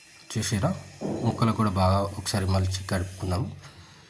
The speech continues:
ఏం లేదండి, అంత-, అంతే అండి, అయిపోవచ్చింది. ఒక ఐదు నిమిషాలు మూత పెట్టుకొని కారాలు మగ్గనిస్తే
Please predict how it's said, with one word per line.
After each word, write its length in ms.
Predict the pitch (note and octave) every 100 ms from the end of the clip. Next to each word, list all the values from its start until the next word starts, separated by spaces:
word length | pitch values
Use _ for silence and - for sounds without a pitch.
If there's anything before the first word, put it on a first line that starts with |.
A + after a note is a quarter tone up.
| - - A#2+
ఏం 140 | C3+
లేదండి, 360 | C#3 B2+ A#2+ A#2+
అంత-, 160 | G#2+ -
అంతే 340 | A2+ G#2 A#2 G#2+
అండి, 200 | G2 G#2+
అయిపోవచ్చింది. 720 | F#2+ F#2+ G2+ G2 F#2+ G2 D3 F#3+ - - - - - -
ఒక 160 | -
ఐదు 160 | A2 G#2+
నిమిషాలు 280 | A2+ C#3 C3
మూత 180 | A#2
పెట్టుకొని 460 | A#2+ A2+ - A2+ A#2
కారాలు 380 | - G#2 A2 G2+
మగ్గనిస్తే 600 | G2 G2 G#2 - E3